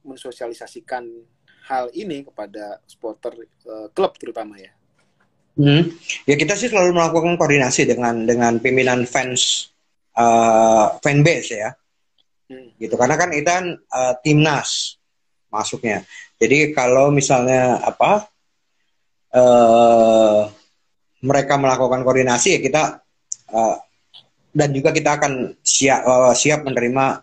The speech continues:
Speaker 2: ataupun masukan-masukan tentang modulasi edukasi yang akan dilakukan gitu di tiap-tiap,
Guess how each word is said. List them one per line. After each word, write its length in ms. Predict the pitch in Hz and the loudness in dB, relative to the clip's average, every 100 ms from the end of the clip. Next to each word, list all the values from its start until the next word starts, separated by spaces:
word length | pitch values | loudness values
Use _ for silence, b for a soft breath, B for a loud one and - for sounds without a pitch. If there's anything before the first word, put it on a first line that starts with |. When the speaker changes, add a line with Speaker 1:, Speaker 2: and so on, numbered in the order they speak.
| _ _ _ _ 113 | _ _ _ _ -4
Speaker 2:
ataupun 320 | 127 139 139 | 0 2 2
masukan-masukan 760 | 120 - 127 120 117 131 127 113 | 0 -2 -2 -2 -2 -2 -2 -2
tentang 340 | 113 117 113 107 | -2 -2 -6 -4
modulasi 720 | 120 113 113 104 120 110 - | 0 2 2 2 2 0 -2
edukasi 400 | 113 - 113 139 | -4 -2 0 0
yang 160 | 117 107 | -2 -2
akan 140 | 95 107 | -2 -2
dilakukan 640 | 101 95 131 131 113 110 113 _ _ _ _ _ | -2 -2 -2 0 0 -2 -8 _ _ _ _ _
gitu 240 | 92 - 107 | -14 -12 -8
di 80 | 104 | -4
tiap-tiap, 400 | 110 104 113 | -2 -2 -2